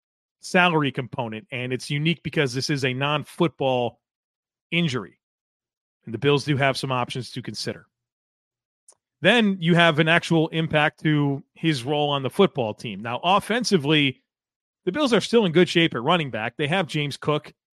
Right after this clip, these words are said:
Damian Harris, and Latavius Murray in the mix. I mean, that's three running backs. Typically, the Bills only get one or two going, you know, and so having four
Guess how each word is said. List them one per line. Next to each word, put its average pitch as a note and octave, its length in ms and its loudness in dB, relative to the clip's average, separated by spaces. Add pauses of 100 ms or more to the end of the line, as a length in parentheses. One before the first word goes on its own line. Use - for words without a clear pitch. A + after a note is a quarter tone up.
Damian D3 360 -2
Harris, D3 560 -2 (580)
and E3 160 -4
Latavius D3 760 0
Murray C#3+ 540 0 (640)
in F3 160 -4
the C3 80 -6
mix. - 460 -6
I C3+ 40 -4
mean, B2 280 -8
that's - 280 -2
three D#3+ 240 2
running D3 280 0
backs. C#3 320 0
Typically, E3+ 340 0
the C3+ 80 0
Bills D#3 360 0 (1080)
only A3+ 240 8
get G#3+ 240 6
one G#3 180 6
or F#3+ 100 6
two A3 220 6
going, F3 420 6 (120)
you D3 120 -4
know, D#3 180 0
and D#3+ 120 -2
so D3+ 400 2 (100)
having F3 320 0
four G3+ 540 2